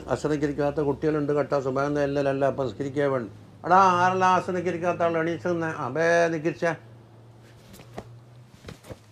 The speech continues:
നിസ്കരിച്ചാ? ആ. മുസ്ലിയാറെ, ആ ചെയ്ത കുട്ടി ഇപ്പം ചെയ്തത് നിസ്കാരമാണോ ഇല്ലയോ? അങ്ങനെ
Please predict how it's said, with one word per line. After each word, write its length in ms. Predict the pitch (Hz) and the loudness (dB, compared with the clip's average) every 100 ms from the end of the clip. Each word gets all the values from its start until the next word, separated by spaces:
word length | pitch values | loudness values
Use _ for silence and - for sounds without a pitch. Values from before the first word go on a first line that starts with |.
| - - - - - - - - - - - - - - _ - - _ | -20 -20 -20 -20 -20 -18 -20 -20 -20 -20 -16 -14 -14 -18 _ -20 -20 _
നിസ്കരിച്ചാ? 380 | _ 160 - 107 - 101 | _ -8 -8 -10 -12 -16
ആ. 20 | 117 - _ _ _ _ _ _ - | -16 -18 _ _ _ _ _ _ -20
മുസ്ലിയാറെ, 500 | - 127 143 139 143 139 - 120 | -10 0 4 4 4 0 -4 -4
ആ 40 | 139 151 - | -4 -2 0
ചെയ്ത 180 | 127 139 123 | 0 0 -4
കുട്ടി 200 | 123 - 143 | -8 -8 -6
ഇപ്പം 140 | 151 123 | -4 -2
ചെയ്തത് 240 | 123 139 127 | -2 -2 -4
നിസ്കാരമാണോ 580 | - 139 135 135 113 117 | -4 -4 -2 -2 -2 -4
ഇല്ലയോ? 240 | 107 101 90 _ - - - - | -4 -8 -12 _ -20 -20 -4 2
അങ്ങനെ 420 | 170 185 202 220 | 4 4 2 2